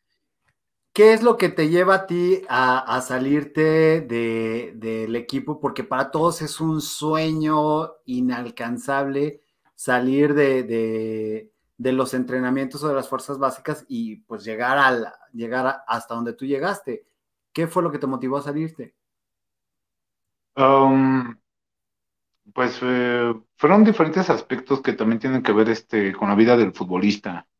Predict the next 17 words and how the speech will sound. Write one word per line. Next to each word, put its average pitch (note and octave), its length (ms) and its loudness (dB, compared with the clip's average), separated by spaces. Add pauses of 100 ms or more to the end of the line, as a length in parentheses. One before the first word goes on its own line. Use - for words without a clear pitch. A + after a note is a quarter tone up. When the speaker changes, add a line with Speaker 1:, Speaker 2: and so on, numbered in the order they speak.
(400)
Speaker 2:
porque G#2 140 -8
no, G#2+ 420 4
no, A2 220 2
no A2+ 80 2
es - 100 0
fácil. G#2+ 420 4
Yo C3 180 8
lo D3 80 10
aprendí B2+ 280 4
mucho D#3 460 6
por B2+ 180 -2
parte C3 320 -2
también A2 280 -2
de B2 60 -2
mi A2 120 0
hermano, A#2+ 400 0
¿no? A2 200 -8